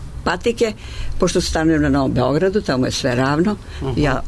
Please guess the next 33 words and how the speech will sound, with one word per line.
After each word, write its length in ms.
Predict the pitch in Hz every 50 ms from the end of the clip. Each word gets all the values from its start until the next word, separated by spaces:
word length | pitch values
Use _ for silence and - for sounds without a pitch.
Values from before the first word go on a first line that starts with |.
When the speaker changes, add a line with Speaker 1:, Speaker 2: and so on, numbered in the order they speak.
| - - -
Speaker 1:
obiđem 460 | 147 147 139 151 143 127 135 127 127
jedan 280 | 127 117 - 127 117
krug, 320 | - - 170 196 220 202 -
odem 240 | 127 120 120 120 120
do 80 | 127
bloka 280 | 117 117 110 - - -
četrdeset 540 | - - - - - 131 117 - - - -
pet, 300 | - 190 190 175 - 139
vratim 460 | 147 160 165 165 - - 160 156 147
se, 180 | - - 151 139 - - - -
to 100 | - 160
je 60 | -
tačno 320 | - 147 139 135 - -
pola 300 | - - 147 135 123 120
sata 400 | - - - 120 120 - - 113 -
tamo, 420 | - - 151 170 190 202 196 185
pola 320 | 175 - 147 143 127 123 117
sata 340 | - - - - - 104
natrag, 380 | 107 127 139 151 - 170 160 147 147 - - - - - - -
to 80 | -
je 80 | 135 135
rekreacija 600 | 135 123 - - 127 117 113 117 - - - 117 - - -
jako 320 | 113 117 - 101 - -
lepa. 320 | 82 65 - - - - - - - - - - - - -
Ali 240 | 139 147 170 208 208
se 100 | 226 220
držim 360 | 196 180 170 185 190 185 180
lepih 340 | 160 156 151 - 185 165 147
misli, 340 | 156 156 170 165 - -
ako 220 | - 139 - 131 120
mogu 240 | 117 117 113 - 117
da 120 | 110 110
vam 140 | 110 139